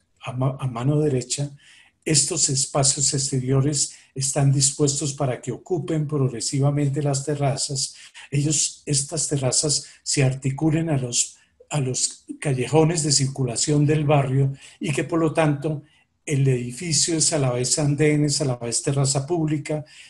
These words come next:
y es a la vez es en esa permeabilidad visual entre el edificio y el espacio público como se configura una generosidad del arquitecto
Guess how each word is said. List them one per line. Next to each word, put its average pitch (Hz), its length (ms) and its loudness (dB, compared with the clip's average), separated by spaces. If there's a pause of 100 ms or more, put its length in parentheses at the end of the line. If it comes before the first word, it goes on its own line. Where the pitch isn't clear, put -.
y 147 280 2
es 135 220 4
a 156 40 0
la 135 140 2
vez 131 560 0
es 135 260 -4
en 143 140 2
esa 135 220 2
permeabilidad 123 800 -2
visual 139 420 2
entre 135 240 2
el 110 100 -6
edificio 139 680 -2
y 131 60 2
el 131 60 -6
espacio - 520 -6
público 135 600 -6 (340)
como 123 260 -4
se 131 200 -6
configura 139 920 -2 (220)
una 143 300 2
generosidad 123 1120 -4
del 131 180 0
arquitecto 135 880 -2